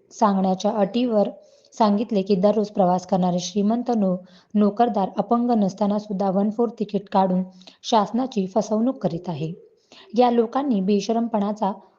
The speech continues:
कळस गाठला आहे. संबंधित व्यक्ती आपल्याच परिसरातील असल्यामुळे त्यांना आम्ही बोलू शकत नाही, अशा भावना राज्य परिवहन महा-, महामंडळाच्या कर्मचाऱ्यांनी व्यक्त केल्या आहे.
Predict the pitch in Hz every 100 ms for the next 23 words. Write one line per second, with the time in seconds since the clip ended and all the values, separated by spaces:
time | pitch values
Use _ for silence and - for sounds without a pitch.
0 | _ - 220 254 233 190 170 196 180 160
1 | 160 170 - _ _ - - 190 185 185
2 | 185 180 180 - 190 196 - - - 208
3 | 208 240 254 - 233 262 240 185 175 180
4 | 170 - 185 175 202 190 - _ - 240
5 | 240 262 226 196 233 247 190 190 233 226
6 | 185 185 170 147 156 _ _ _ _ 220
7 | 202 269 226 214 185 185 190 185 247 240
8 | 190 185 185 185 185 180 202 - _ _
9 | - 208 214 247 226 190 175 170 185 185
10 | 180 175 190 180 214 185 262 220 202 -
11 | 233 208 165 160 147